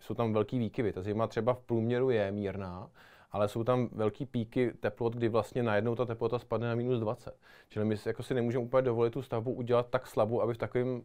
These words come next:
takovým, takové situaci, v takové konfiguraci neobstála. A zároveň, jako když to otočím, tak celá řada lidí vlastně naráží potom na to, že ten problém není v zimě, ale je v létě,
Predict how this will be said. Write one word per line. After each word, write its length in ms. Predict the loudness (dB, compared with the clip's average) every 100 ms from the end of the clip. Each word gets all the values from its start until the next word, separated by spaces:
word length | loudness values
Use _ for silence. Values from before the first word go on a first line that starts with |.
| -12
takovým, 480 | -8 -4 -4 -6 -10
takové 200 | -12 -12
situaci, 440 | -12 -4 -2 0 -2
v 120 | -2
takové 420 | -4 0 2 0 -4 -10
konfiguraci 640 | -6 -4 0 0 2 -2 -2 -12 -4
neobstála. 760 | -2 -2 0 0 2 -2 -8 -12 -20 -20 -12 -4
A 60 |
zároveň, 680 | 2 6 8 8 8 6 4
jako 180 | 0 0
když 100 | 2
to 120 | 0
otočím, 440 | 0 -2 -4 -4
tak 140 | -4 -4
celá 260 | 2 2
řada 180 | 4 2
lidí 320 | 2 0 -2
vlastně 280 | -2 -2 0
naráží 460 | 2 2 2 -2 -4
potom 360 | -4 -2 -2
na 80 | -4
to, 240 | -2 -2 -2 -12 -12
že 100 | -2
ten 140 | 0
problém 380 | 2 6 4 4
není 240 | -2 0 0
v 40 |
zimě, 540 | 0 -2 -4 -8 -10 -8
ale 160 | 2 4
je 60 |
v 60 | 4
létě, 380 | 2 0 -6